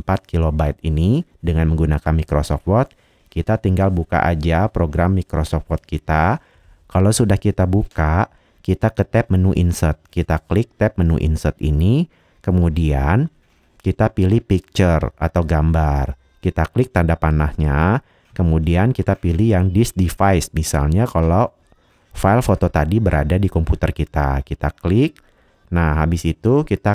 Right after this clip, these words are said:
klik aja foto satu ini ya, file yang ingin kita ubah ukurannya. Coba teman-teman bisa lihat size-nya enam koma dua sembilan megabyte ya. Setelah kita pilih foto satunya, kita klik insert.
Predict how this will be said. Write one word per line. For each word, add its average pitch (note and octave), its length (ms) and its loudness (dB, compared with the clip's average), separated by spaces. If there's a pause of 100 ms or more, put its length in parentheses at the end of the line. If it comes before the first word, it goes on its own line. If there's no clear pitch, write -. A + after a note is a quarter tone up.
klik G#2+ 240 -2
aja G#2 320 0
foto E2 240 0
satu D#2 400 -2
ini D2+ 320 0
ya, F2 320 0
file G#2 400 2
yang - 80 -4
ingin F2 240 0
kita - 240 -2
ubah E2+ 320 0
ukurannya. D#2 640 0 (480)
Coba F2 320 -2
teman-teman E2+ 480 0
bisa F#2 240 -2
lihat F#2+ 380 0
size-nya F2 580 -2
enam G2 240 0
koma F#2 240 -2
dua F2 240 -2
sembilan F2+ 320 0
megabyte D#2+ 640 -2
ya. D2 320 -2 (1400)
Setelah F2+ 320 -2
kita E2+ 320 -4
pilih E2 240 0
foto D2 240 -4
satunya, D#2+ 720 -2 (320)
kita F#2+ 320 -4
klik G#2+ 240 -2
insert. E2+ 640 -2